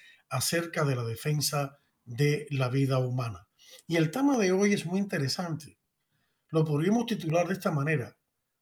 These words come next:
Motivo de celebración. La población mundial ha alcanzado los ocho mil millones de personas. Claro,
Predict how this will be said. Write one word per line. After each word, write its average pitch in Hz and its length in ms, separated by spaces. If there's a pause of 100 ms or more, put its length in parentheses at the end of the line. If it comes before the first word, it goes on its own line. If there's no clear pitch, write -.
(140)
Motivo 233 880 (100)
de 151 240
celebración. 135 1000 (720)
La 143 260
población 160 720
mundial 190 720 (520)
ha 143 100
alcanzado 185 960 (460)
los 156 280
ocho 147 300
mil 214 560
millones 156 800 (340)
de 147 540 (120)
personas. 127 680 (760)
Claro, 202 500